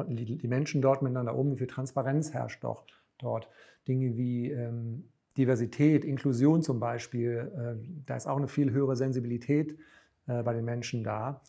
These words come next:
Und insofern ist das etwas, also Unternehmenskultur, was deutlich mehr im Fokus steht als vielleicht noch vor einigen Jahren, genau wie das Thema Sinnhaftigkeit, Sinnstiftung. Also auch da erwarten im Prinzip vor allem auch junge Menschen,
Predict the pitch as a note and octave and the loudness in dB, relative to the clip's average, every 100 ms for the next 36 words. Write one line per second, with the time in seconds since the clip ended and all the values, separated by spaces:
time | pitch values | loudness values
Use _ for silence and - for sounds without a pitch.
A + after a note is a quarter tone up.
0 | - - _ _ B2 A#2 A2+ A#2 - B2+ | -20 -20 _ _ -2 -2 -2 -2 -2 0
1 | C3 C3 C3 B2 D3+ C#3+ C#3+ D3 C#3+ A#2+ | 0 -2 -2 0 -2 2 2 2 -2 -2
2 | A#2+ A2+ B2 C3+ - C#3 C#3+ C3 A#2+ - | -2 -2 -2 -2 -2 -2 0 0 -2 -2
3 | - B2 C3 B2+ A#2+ A2+ - C#3+ - A2+ | 4 6 6 2 -2 -2 0 0 0 -6
4 | - A2+ B2 - A#2+ A#2 A#2+ - A2+ A2 | -4 -4 -4 -6 -6 -6 -6 -8 -4 -4
5 | G#2+ A2+ A2 G#2+ A#2 B2+ A#2 C#3+ D3+ A#2 | -2 -4 -6 -4 -2 -2 -4 -6 -6 -4
6 | A#2 A2+ A2 B2 A2+ A2+ G#2 C#3+ F3+ F3 | -2 -4 -6 -6 -4 -4 0 4 4 2
7 | - - _ _ _ - A2+ - G#2+ - | -4 -20 _ _ _ -10 -8 -6 -8 -6
8 | G#2+ G2+ G2 - - B2+ A#2+ - D3 - | -6 -6 -8 -10 -4 -2 0 2 2 2
9 | A#2 G2+ G2 A2+ G#2+ A2 - A#2 B2+ D3+ | -4 -4 -8 -10 -8 -8 -2 2 2 0
10 | - - - _ _ _ - A2+ G2 G#2 | -6 -20 -20 _ _ _ -8 -6 -4 -4
11 | D#3 D3+ C#3 C3 A#2 A2+ - C3+ C#3 - | -2 0 2 0 -4 -8 -2 -2 -2 -6
12 | F3+ A#2 A#2 A#2 C3 D#3 B2+ A2+ A2 C3 | -10 -6 -4 -2 2 2 2 -2 -4 0
13 | C3+ D3 | 0 0